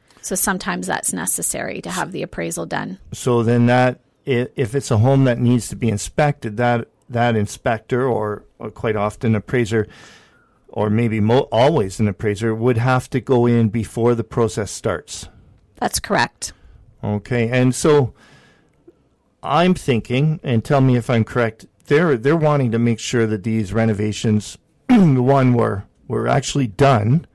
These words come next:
Speaker 1: Right.
Speaker 2: And then done professionally.
Speaker 1: Yes.
Speaker 2: Be-,
Speaker 1: Yes.
Speaker 2: because if you, now would it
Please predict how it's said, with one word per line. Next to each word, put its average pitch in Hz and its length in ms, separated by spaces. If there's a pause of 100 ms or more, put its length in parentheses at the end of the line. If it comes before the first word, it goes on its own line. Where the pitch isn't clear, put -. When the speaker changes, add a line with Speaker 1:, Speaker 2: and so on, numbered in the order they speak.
(140)
Speaker 1:
Right. 151 320
Speaker 2:
And 147 380
then 135 200
done 135 220
professionally. - 720 (100)
Speaker 1:
Yes. - 360 (1080)
Speaker 2:
Be-, - 80
Speaker 1:
Yes. 135 240
Speaker 2:
because 127 380
if 127 160
you, 156 320 (260)
now 139 220
would 156 200
it - 220